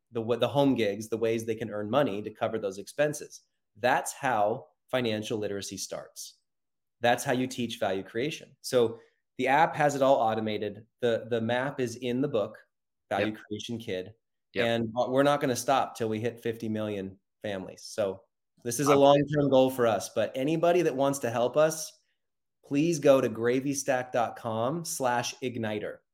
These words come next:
Speaker 2: Yes.
Speaker 1: If you wanna be, you know, interview me, interview Lee, if you wanna share it out to your lists, get the word out, you can go to gravystack dot com slash igniter and sign up and join us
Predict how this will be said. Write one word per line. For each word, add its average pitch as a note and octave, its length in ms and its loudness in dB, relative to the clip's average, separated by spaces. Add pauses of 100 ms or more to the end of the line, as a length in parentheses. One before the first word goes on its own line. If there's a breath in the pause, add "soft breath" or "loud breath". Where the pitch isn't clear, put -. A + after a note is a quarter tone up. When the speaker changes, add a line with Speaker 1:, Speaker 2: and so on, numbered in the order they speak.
(260)
Speaker 2:
Yes. F#2 160 -6
Speaker 1:
If A2 100 -8
you C#3 140 0
wanna D3 220 4
be, C#3 120 0
you C#3 140 -2
know, A#2+ 140 0
interview C#3+ 420 2
me, D3 340 2
interview C#3 500 0
Lee, C3 340 2
if C3 120 -4
you A#2+ 100 -4
wanna A#2+ 200 0
share C3+ 340 0
it C3+ 60 4
out B2+ 180 2
to C3 100 -8
your A2+ 140 -2
lists, A#2 460 0
get C3 220 -4
the C#3+ 60 -2
word B2 280 2
out, G#2+ 280 2 (400)
you C#3 100 -12
can C#3 160 -2
go C3 140 6
to A2+ 140 2 (200)
gravystack C#3 800 0
dot C#3+ 280 0
com A2+ 340 -2
slash A2 640 -4
igniter A2 600 -6 (420)
and A#2 140 -4
sign B2 360 0
up A#2 160 -2
and A2+ 140 -4
join A2 280 -2
us F#2 280 -8